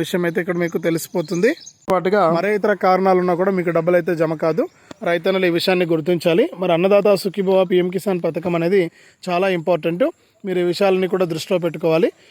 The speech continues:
మరి అన్నదాత సుఖీభవ, పీఎం కిసాన్ పథకం ద్వారా మీరు లబ్ధి పొందాలి అంటే ఇవన్నీ కూడా మీకు చాలా ఇంపార్టెంట్ అనమాట. మరి ఇవి ఉంటేనే మీరు లబ్ధి అనేది పొందగలుగుతారు, లేకపోతే మీరు లబ్ధి అయితే పొందలేరు. కాబట్టి మీరు ఏం చేస్తారంటే తప్పనిసరిగా ఈ జాబితాలో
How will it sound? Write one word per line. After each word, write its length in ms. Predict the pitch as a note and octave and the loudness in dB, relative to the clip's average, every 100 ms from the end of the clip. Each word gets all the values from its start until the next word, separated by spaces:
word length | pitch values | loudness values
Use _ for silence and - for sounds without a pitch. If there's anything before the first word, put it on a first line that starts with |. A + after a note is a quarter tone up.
| _ G3 | _ -6
మరి 120 | F3 | -4
అన్నదాత 320 | E3+ G3 G3 G3+ | 0 2 2 2
సుఖీభవ, 360 | G3 F#3 F#3+ F#3 F3+ | 0 -4 0 2 2
పీఎం 160 | F3+ F3+ | 0 0
కిసాన్ 240 | F#3+ F#3+ F3 | -2 -2 -2
పథకం 260 | E3 E3+ F3+ | -2 -2 2
ద్వారా 140 | F3+ F#3 | 2 2
మీరు 120 | F3+ E3+ | 2 0
లబ్ధి 180 | D#3 E3+ F3 | 0 -2 -2
పొందాలి 320 | F3 E3+ E3+ | 0 2 2
అంటే 180 | D#3+ A3 F3 - _ _ _ E3+ | 2 2 0 -2 _ _ _ -6
ఇవన్నీ 220 | E3 G3 G3 | -2 -2 0
కూడా 120 | G3 F#3 | 0 0
మీకు 120 | D#3 | 0
చాలా 160 | E3+ F3+ F3 | 2 2 2
ఇంపార్టెంట్ 400 | E3 E3+ E3 E3 | 2 0 0 -4
అనమాట. 280 | E3 D#3+ D#3+ C4+ - _ _ F3+ | -2 -2 0 -2 -4 _ _ -6
మరి 100 | F3 | -4
ఇవి 80 | F3 F3 | -2 -2
ఉంటేనే 280 | F#3+ A3 A3+ | 0 2 2
మీరు 140 | G#3 G#3 E3+ E3+ | 4 4 4 2
లబ్ధి 180 | E3 G3 | 0 0
అనేది 180 | G3 F#3 | 0 0
పొందగలుగుతారు, 560 | F3 F3+ F3+ E3+ E3 F#3+ G#3 | -2 0 0 0 0 0 0
లేకపోతే 300 | F3 F3+ F#3+ F3 | -2 -2 -2 -2
మీరు 120 | E3 | -2
లబ్ధి 180 | D#3+ F3+ | -2 -2
అయితే 140 | F3 E3+ | -2 -4
పొందలేరు. 420 | E3+ E3 E3+ F3+ E4+ _ _ _ | -2 0 0 0 -2 _ _ _
కాబట్టి 240 | F#3+ G3+ G#3+ | -4 -2 -2
మీరు 120 | G#3 G3 | 0 0
ఏం 80 | G3+ | 2
చేస్తారంటే 400 | G3+ - F#3+ F#3+ F3+ | 0 0 -2 0 -2
తప్పనిసరిగా 520 | E3 F#3 F3+ F#3 G#3 E3 - _ _ _ _ _ _ _ _ _ - | -2 -2 -2 2 2 2 -2 _ _ _ _ _ _ _ _ _ -12
ఈ 40 | F#3+ | -2
జాబితాలో 440 | F#3 F#3+ G3 G#3+ | 0 2 2 2